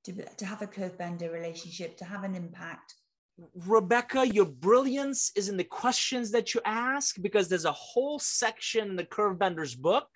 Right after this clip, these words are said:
Speaker 2: that's made up of seven steps to meeting potential curve benders.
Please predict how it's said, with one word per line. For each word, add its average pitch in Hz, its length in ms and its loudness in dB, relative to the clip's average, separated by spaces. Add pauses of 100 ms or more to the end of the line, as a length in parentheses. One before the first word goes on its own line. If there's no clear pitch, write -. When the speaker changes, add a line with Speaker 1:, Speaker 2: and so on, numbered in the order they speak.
(200)
Speaker 2:
that's - 480 0 (500)
made 180 240 6
up 185 160 2
of 160 140 0
seven 180 480 0
steps - 760 -2 (420)
to 147 120 -4
meeting 147 440 0
potential 123 520 -2
curve 101 280 0
benders. 76 340 -6